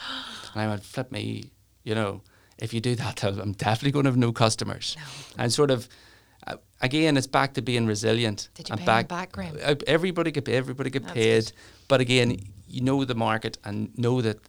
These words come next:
Speaker 1: there's a market out there for your product. And if there's no market out there, you absolutely have to make that market. And, uh, with Grounded and with Finnegan Son, like, nobody was interested in, in spending, uh, twenty-five pound a bag of coffee until we opened.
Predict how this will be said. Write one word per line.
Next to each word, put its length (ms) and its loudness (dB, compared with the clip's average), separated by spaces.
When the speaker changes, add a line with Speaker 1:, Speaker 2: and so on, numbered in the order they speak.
Speaker 1:
there's 160 -4
a 40 -2
market 300 -2
out 140 -6
there 100 -6
for 180 -6
your 140 -4
product. 460 -10
And 160 2
if 140 2
there's 200 4
no 120 6
market 300 2
out 140 -4
there, 320 -4
you 220 -2
absolutely 720 -8
have 280 -10
to 80 -8
make 200 -10
that 160 -10
market. 340 -10
And, 120 -8
uh, 140 -8
with 220 -10
Grounded 480 -2
and 80 -4
with 100 -2
Finnegan 300 -4
Son, 160 -4
like, 140 -10
nobody 220 -6
was 140 -8
interested 540 -6
in, 180 -8
in 160 -10
spending, 540 -8
uh, 300 -8
twenty-five 400 -6
pound 220 -6
a 20 -8
bag 260 -8
of 60 -12
coffee 500 -8
until 200 -6
we 140 -6
opened. 380 -8